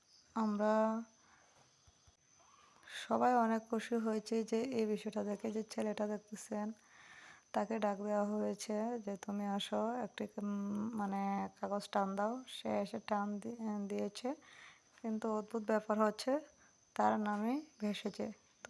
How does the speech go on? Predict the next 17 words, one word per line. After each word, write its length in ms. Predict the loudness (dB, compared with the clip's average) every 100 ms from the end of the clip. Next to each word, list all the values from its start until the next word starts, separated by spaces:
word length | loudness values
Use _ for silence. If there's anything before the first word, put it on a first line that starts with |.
| -6
খুশি 280 | -2 -2 0
তো 100 | -2
দেখুন 320 | -2 -2 -2 -4
সে 140 | -4 -6
কীভাবে 360 | -4 -4 -2
লাফাচ্ছে, 540 | -2 0 -2 -4 -8 -8 -10 _ _ _ _ _ -20 -20 -20 -20 -20 _ _ _ _ _ -18 -4
এই 160 | -2 0
বিষয়টা 400 | -2 -2 -2 -2 -2
অদ্ভুত 280 | -2 -4 -4
ছিল। 220 | -4 0 0 -2 -12 _ _ -20 _ _ -20 _ _ _ _ _ _ -20 _
আহ, 640 | -2 2 4 4 4 2 0 2
তারপরে 440 | 4 4 4 2 4
এদিকে 360 | 2 -2 -2 -2 -2 -6 _ _ _ _ -4
পুরস্কার 460 | -2 -2 0 2 2
বিতরণ 340 | 0 0 0
করা 220 | 0 0 0
হচ্ছে। 400 | -2 -6 -4